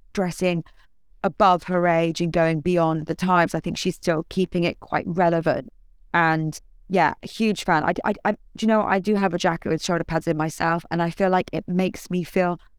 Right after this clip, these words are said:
more like a boss when I have it, because I feel like my shoulder, I feel like I put my shoulders back a lot more. And I mean,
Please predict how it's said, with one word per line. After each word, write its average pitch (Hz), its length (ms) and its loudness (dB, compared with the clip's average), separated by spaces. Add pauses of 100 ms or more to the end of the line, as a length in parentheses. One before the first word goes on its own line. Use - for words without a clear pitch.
more 269 160 4
like 254 180 2
a 202 60 -4
boss 160 420 2
when 160 140 0
I 151 40 2
have 160 200 2
it, 165 100 0
because - 240 -4
I 170 80 -2
feel 175 160 -2
like 170 180 0
my 170 120 -2
shoulder, 180 400 2
I 170 40 0
feel 180 120 -2
like 185 100 -2
I 185 40 -4
put 190 100 -8
my 175 100 -2
shoulders 175 400 0
back - 240 -6
a 160 60 -2
lot 151 160 2
more. 143 260 -4 (400)
And 160 340 0 (360)
I 190 60 2
mean, 180 260 2